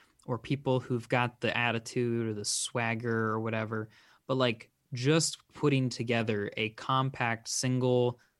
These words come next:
song with the musical structure, with the lyrical content, with the, the, the, that fit into the bigger picture of who she is, like, it would be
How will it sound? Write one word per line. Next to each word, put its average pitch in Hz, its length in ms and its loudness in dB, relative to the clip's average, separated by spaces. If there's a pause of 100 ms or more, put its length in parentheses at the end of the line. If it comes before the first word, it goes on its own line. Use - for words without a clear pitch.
song 104 800 0 (240)
with 127 240 -8 (280)
the 123 80 -8
musical 135 420 2
structure, 120 680 0
with 113 180 -6
the 104 100 -16
lyrical 135 400 2
content, 117 840 -2
with 110 240 -10
the, 101 280 -8 (580)
the, 107 340 0
the, 107 340 -4 (220)
that - 180 -4
fit 143 280 2
into 143 200 -2
the 123 100 -4
bigger 120 280 -2
picture 120 340 -6
of 107 80 -6
who 120 140 -2
she 113 220 -4
is, 107 260 -4
like, 101 160 -6 (100)
it 110 220 -4
would 123 160 -4
be 107 380 -8